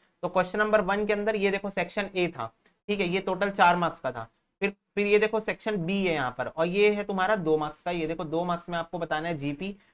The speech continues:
फिर चार marks का next question, इसी question पे base पूछेगा, जहां पर आपको बताना है amount of stock destroyed by fire किसका है क्वेश्चन, Insurance claim का है। तो पहले जीपी बता देना है, जीपी रेशियो, जीपी रेशियो निकालना पड़ता है ना हमको।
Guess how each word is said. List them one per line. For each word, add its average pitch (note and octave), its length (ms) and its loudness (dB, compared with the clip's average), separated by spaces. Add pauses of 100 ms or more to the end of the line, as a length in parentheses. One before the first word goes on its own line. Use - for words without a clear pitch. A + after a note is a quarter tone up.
(160)
फिर B3+ 100 2
चार G3+ 320 2
marks G3+ 200 -6
का G#3+ 100 -4
next F#3+ 240 -6
question, G#3+ 380 0
इसी A3+ 200 0
question A#3+ 340 2
पे A#3 80 4
base G#3 220 4
पूछेगा, G#3+ 320 0
जहां G3+ 180 0
पर G3+ 80 2
आपको G3 180 0
बताना F3+ 280 0
है G3 80 -2
amount F3+ 340 2
of G3 100 -6
stock F#3 240 0
destroyed F3+ 460 -2
by F#3+ 100 2
fire F3 340 2 (300)
किसका F3+ 260 0
है G#3 100 2
क्वेश्चन, G#3+ 280 -4
Insurance F#3 540 0
claim G3 240 0
का G#3 80 0
है। G3+ 200 -2 (140)
तो E3+ 60 -6
पहले F3+ 220 0
जीपी F3+ 280 -4
बता F#3+ 220 4
देना G3 160 -2
है, G3 100 0
जीपी F3+ 280 -2
रेशियो, G3 420 0
जीपी E3 200 -2
रेशियो F#3 220 -6
निकालना F3+ 300 2
पड़ता F#3 220 -2
है G3+ 60 -2
ना A3 60 -2
हमको। F#3 220 -4